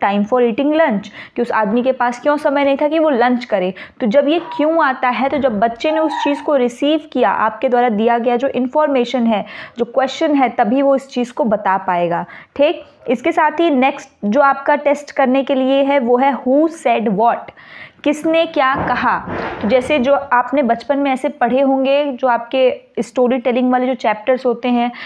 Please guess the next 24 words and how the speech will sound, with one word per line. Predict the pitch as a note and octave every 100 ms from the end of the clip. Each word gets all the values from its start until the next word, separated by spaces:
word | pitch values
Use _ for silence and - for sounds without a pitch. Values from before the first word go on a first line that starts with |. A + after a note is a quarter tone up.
| - -
जिसमें | A#3 A#3+ B3
अकबर, | A3 - G#3+ A#3+ A3
बिरबल | B3 G#3+ A#3+ A#3
और | A3+ A#3
कोटियर, | A#3+ A#3 A#3 B3 G#3+
बहुत | A3+ C4+
सारे | C4+ C4+ C#4 G#3+
जो | B3+
है | A#3+
आपको | B3+ A#3 - D4 D#4+ - - -
नाम | A#3+ C4 D4
दे | A#3+
देते | A3+ - A#3
हैं। |
अब | A#3
उसमें | B3 D4+
किसने | D4+ C4 C#4 D4
क्या | D4 C#4
कहा, | C4+ B3 C#4
तो | C#4+
वो | B3+ C#4
जब | C#4+ C#4
आप | C#4
तब | A#3+